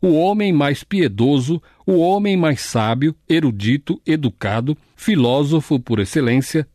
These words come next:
teólogo sem pares, o homem com a mente mais afiada, o maior senso de realidade. E o que ele faz?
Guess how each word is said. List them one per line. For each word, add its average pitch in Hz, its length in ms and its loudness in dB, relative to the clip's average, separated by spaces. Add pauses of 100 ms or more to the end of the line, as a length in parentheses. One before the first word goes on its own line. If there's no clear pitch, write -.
teólogo 165 640 0
sem 170 200 -2
pares, 123 640 -4 (240)
o 185 180 2
homem 190 420 2
com 139 240 0
a 113 80 0
mente 135 400 0
mais 131 480 2
afiada, 113 640 -2 (260)
o 160 80 0
maior 151 440 2
senso 180 580 -2
de 110 100 0
realidade. 101 840 -2 (640)
E 220 120 2
o 208 60 0
que - 120 -2
ele 135 140 2
faz? - 560 -6